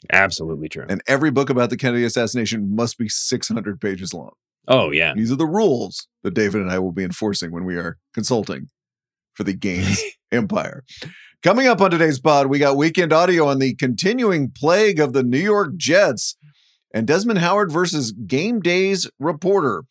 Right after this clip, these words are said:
Speaker 2: We have a theory about how reporters should cover the twenty twenty-four presidential campaign.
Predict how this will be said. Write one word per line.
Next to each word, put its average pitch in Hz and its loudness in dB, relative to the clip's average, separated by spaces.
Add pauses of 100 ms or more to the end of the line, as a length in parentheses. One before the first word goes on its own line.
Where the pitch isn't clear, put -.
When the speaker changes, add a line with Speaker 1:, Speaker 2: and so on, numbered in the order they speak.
(460)
Speaker 2:
We - 0
have 156 4
a 147 2
theory 190 4
about 127 4
how 131 4
reporters 127 0
should 117 -6
cover 139 0
the 113 -2
twenty 175 -4
twenty-four 147 -2
presidential 123 0
campaign. 131 -2